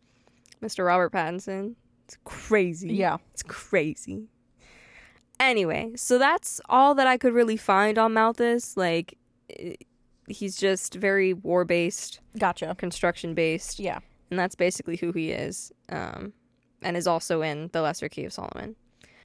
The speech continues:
Speaker 2: He's kinda like the Hephaestus of demons.
Speaker 1: Yeah. Yeah. You could say that. And then I wanted to do a little bit of research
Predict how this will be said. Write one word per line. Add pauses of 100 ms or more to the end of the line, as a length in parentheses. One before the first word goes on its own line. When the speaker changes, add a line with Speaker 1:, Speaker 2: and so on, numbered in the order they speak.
(100)
Speaker 2:
He's
kinda
like
the
Hephaestus
of (1700)
demons. (580)
Speaker 1:
Yeah. (720)
Yeah. (340)
You
could
say
that. (1040)
And
then
I
wanted
to
do
a
little
bit
of
research